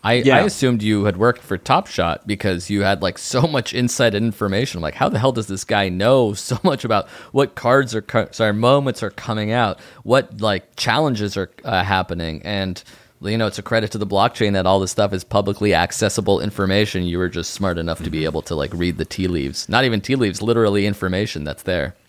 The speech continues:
Speaker 3: Just to organize it, and I think part of a good game, and it's not necessarily a game right now, but if you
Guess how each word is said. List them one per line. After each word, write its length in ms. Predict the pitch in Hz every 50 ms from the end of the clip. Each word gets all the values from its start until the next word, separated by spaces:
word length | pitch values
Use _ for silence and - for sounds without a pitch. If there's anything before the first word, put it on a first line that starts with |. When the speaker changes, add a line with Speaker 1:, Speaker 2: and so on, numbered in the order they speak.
| _ _ _ _ - - _ _ _ _ _ _ -
Speaker 3:
Just 260 | - 277 - - -
to 80 | 202
organize 680 | - - 113 110 113 104 120 113 110 110 110 110 110 110
it, 220 | 113 107 107 -
and 140 | - 104 101
I 60 | 107
think 420 | 101 - - 139 135 - - - -
part 280 | - - 110 104 104
of 120 | 104 101 90
a 60 | 85
good 600 | - - - 90 90 87 85 82 73 69 - -
game, 540 | - 90 80 73 76 73 73 80 85 92 95
and 360 | 95 - 78 78 73 71 71
it's 200 | - - 78 -
not 180 | 98 95 76 82
necessarily 600 | 85 85 80 - 85 80 - 87 80 80 73 69
a 40 |
game 320 | 69 67 73 69 69 69 82
right 160 | 82 82 69
now, 240 | 73 82 85 92 98
but 140 | 82 78 76
if 120 | - -
you 140 | 80 76